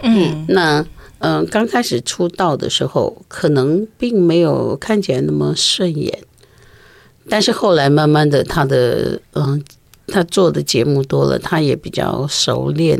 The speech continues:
Speaker 2: 了，各方面的自我表达都比较好了。哎，我们看他也会看起来越来越好看，觉得他顺眼。
Speaker 1: 嗯。
Speaker 2: 好，那我们就从顺眼这个地方来看，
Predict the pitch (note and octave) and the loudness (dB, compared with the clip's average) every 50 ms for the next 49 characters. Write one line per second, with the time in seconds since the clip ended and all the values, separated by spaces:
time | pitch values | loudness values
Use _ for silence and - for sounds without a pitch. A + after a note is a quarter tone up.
0 | A#2 F#2 C#2+ G#1+ - - _ _ - - - - - - - - - - _ _ | 0 -2 -4 -6 -8 -12 _ _ -20 -20 -20 -20 -20 -20 -20 -20 -20 -20 _ _
1 | _ - - G#3+ F3+ G3+ F#3+ F#3+ F#3+ F#3 E3+ D3+ D3 D3 - - E3+ D3+ D3+ D3 | _ -2 0 0 2 4 4 4 6 4 4 2 2 0 0 0 2 2 2 2
2 | - - C#3+ - B2+ B2+ C3 C#3+ D3 D3 - - - D#3 D#3 - - - - - | 0 -2 0 0 -2 -2 -2 -2 -4 -6 -6 -6 -4 -4 -4 -4 -6 -8 -8 -8
3 | - - - - - A#3 - - - C3+ C3 C3+ D3+ - - G#3+ G3+ F#3+ - G#3+ | -12 -16 -14 -8 -8 -8 -6 -2 -2 -2 -2 -2 -4 -2 0 0 0 0 0 -2
4 | F#3+ - - A2+ D3 - - F3+ D3+ D3 D3 - - E3+ F#3 - F3 F3+ E3+ D3 | -4 -2 -2 -4 -6 -8 -6 -6 -4 -4 -4 -6 -6 -8 -8 -6 -2 0 0 0
5 | C#3 C#3+ D#3 D3+ C#3+ - - - - - - - E3 D#3 C#3 - - - - C#3 | 0 0 -2 -2 -4 -6 -8 -14 -14 -14 -10 -8 -8 -8 -8 -10 -12 -8 -8 -8
6 | - - D3+ D#3+ D#3 D3 - A3+ G#3+ A3+ A3+ A3 G#3 G3 F#3+ F#3 F3 E3+ E3 D#3+ | -6 -6 -8 -8 -6 -4 -2 2 4 4 4 4 4 2 0 -2 -4 -4 -4 -4
7 | D3+ D3 D3 D3 C#3+ C#3+ D3+ _ - - _ - - G3+ D#3+ - - - - - | -6 -6 -8 -8 -10 -12 -14 _ -20 -20 _ -12 -6 -6 -6 -6 -6 -12 -20 -20
8 | - - - _ - A#3 C#4+ C4 E3+ B2 A2+ B2+ C3+ C#3 F3+ F3 - F3 C3+ D3 | -20 -20 -16 _ -2 0 2 2 2 2 2 0 0 0 -2 -2 0 2 0 2
9 | - - - G3+ F#3 D3+ C3 - - - - - D3 D3 D3 - D3 C#3+ C#3+ - | 2 0 0 0 2 2 0 -2 -2 -6 -6 -4 -4 -4 -4 -4 -4 -4 -4 -4
10 | A#2 - - B2+ - - - C#3 | -4 -4 -4 -6 -8 -6 -6 -4